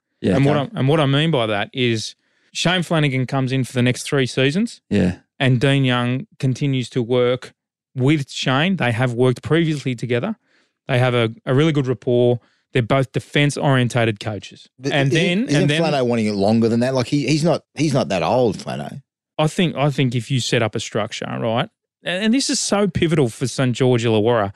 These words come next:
Speaker 2: to sell a story and a plan and a vision to
Speaker 3: Mm.
Speaker 2: them fans and members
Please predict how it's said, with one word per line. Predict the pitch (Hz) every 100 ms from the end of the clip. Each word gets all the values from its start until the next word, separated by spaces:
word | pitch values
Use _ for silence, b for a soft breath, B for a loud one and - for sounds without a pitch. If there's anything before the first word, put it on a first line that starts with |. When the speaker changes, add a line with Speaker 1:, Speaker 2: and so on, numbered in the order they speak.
| b b b b
Speaker 2:
to | - 170
sell | - 185 196
a | -
story | 143 - 151 151 151 143 - _ _ _
and | 131
a | 120
plan | - 139 139 139
and | 123
a |
vision | 107 127 127 110
to | -
Speaker 3:
Mm. | 123
Speaker 2:
them | 113 107
fans | 127 117 107
and | 101
members | 104 113 92